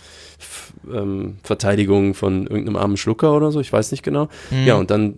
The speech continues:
Speaker 1: denkt man, er hat sie jetzt so voll durchschaut, abgekanzelt und, also nicht super böse, aber schon deutlich. Und, ähm, ja, und dann macht er halt sein Essen fertig, kommt raus in den Gerichtssaal und macht mit dem nächsten Fall weiter und guckt halt so auf und schon wieder sitzt sie da.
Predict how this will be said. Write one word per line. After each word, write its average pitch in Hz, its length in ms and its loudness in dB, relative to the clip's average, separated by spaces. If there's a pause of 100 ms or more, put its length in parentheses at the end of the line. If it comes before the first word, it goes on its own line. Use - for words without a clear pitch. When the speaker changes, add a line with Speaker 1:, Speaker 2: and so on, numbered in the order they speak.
(160)
Speaker 1:
denkt 113 260 0
man, 117 380 0
er 110 160 -2
hat 110 100 0
sie 110 100 0
jetzt 104 140 0
so 107 80 0
voll 107 220 0
durchschaut, 107 500 2
abgekanzelt 113 800 0
und, 104 360 -2
also 92 180 -4
nicht 87 180 -4
super 90 240 -2
böse, 90 380 2
aber 87 160 -2
schon 92 200 -2
deutlich. 117 440 2 (420)
Und, 104 540 -2
ähm, 95 640 0 (300)
ja, 127 180 4
und 95 100 -2
dann 98 380 0
macht 104 220 -4
er 95 60 0
halt 92 120 -2
sein - 120 -4
Essen 147 220 0
fertig, 120 400 0
kommt 95 200 -4
raus 95 200 2
in 104 60 -2
den 95 60 -2
Gerichtssaal 131 600 0 (400)
und 98 400 2
macht 98 220 0
mit 104 80 0
dem 98 40 2
nächsten 95 220 -4
Fall 117 260 2
weiter 127 240 4
und 104 120 0
guckt - 200 -8
halt 92 140 -2
so - 100 -6
auf 107 380 -2 (260)
und 151 160 0
schon 101 160 -2
wieder 98 160 2
sitzt 117 300 -4
sie 92 100 -8
da. - 140 -10